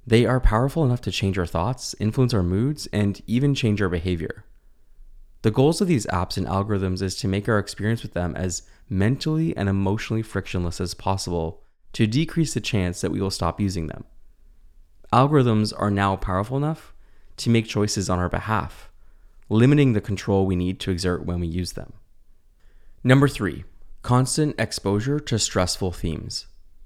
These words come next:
It goes without saying that exposure to stressful scenes and themes online affects how we think and feel. When we're online often, our brains become primed to anticipate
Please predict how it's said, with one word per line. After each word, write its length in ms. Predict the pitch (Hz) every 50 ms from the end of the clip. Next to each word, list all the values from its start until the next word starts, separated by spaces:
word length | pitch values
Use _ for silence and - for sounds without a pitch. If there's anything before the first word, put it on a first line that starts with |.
| - - - - - -
It 120 | - 123 -
goes 260 | - 139 151 170 -
without 320 | 240 240 - 170 120 -
saying 540 | - - 110 101 98 95 92 92 90 90 87
that 260 | - 98 95 92 -
exposure 560 | 85 98 - - - - 113 123 135 147 175 170
to 140 | - 143
stressful 800 | 123 - - - 104 101 - - - 107 98 98 95 - - - -
scenes 680 | - - - 101 98 101 107 120 135 151 151 - - - -
and 200 | - 101 95 87
themes 540 | - - 95 95 104 113 131 147 143 - - - -
online 560 | 104 104 101 95 90 90 98 113 135 156 160 - - - - - - - -
affects 400 | 113 - - 120 123 - - -
how 100 | 123 110
we 120 | 104 101
think 340 | - - 104 110 123 - -
and 140 | 95 98 87
feel. 380 | - 101 92 85 62 - - - - - - - - - - - - - - - - - - - - - - - - -
When 180 | - 113 131 165
we're 180 | 208 262 - -
online 360 | 113 117 117 117 117 107 98
often, 380 | - 80 92 92 - - 92 87
our 140 | - 95 95
brains 460 | 110 113 113 135 160 185 190 170 -
become 340 | - - - - 117 107 98
primed 480 | - - 95 98 98 92 90 87 -
to 100 | - -
anticipate 800 | 90 90 - - 139 135 - - - - 80 80 - - - -